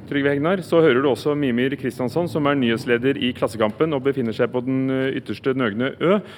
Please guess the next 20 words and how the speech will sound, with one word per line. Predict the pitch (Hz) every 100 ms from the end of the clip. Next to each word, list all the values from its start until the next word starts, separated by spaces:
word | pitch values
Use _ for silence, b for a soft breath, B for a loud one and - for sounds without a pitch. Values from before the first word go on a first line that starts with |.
| B
Og | 139
jeg | 139
vet | 131
ikke | 139
om | 135
du | 135
hører | 131 107
oss | 123 117
gjennom, | 107 104 107 131 147
eh, | 143 139 135
motorsykkeltraseen, | 113 127 - 120 131 120 - 120 135 139 202 190 165
eh, | 139 143 139 139 139 139 139
som | 131 135
vi | 135
står | 131 127
i | 139
nå. | 147 185 B B -
Men | 160
var | 120 104 113
dere | 143 180